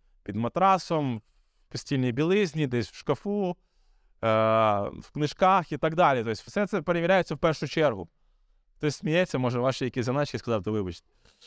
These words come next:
Е, і так само, якщо ми дивимось, друзі, на Слово Боже.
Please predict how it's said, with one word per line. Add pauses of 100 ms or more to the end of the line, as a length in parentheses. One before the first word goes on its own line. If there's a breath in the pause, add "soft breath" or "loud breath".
(1600 soft breath)
Е, (1900)
і
так
само,
якщо
ми
дивимось, (260)
друзі,
на
Слово
Боже.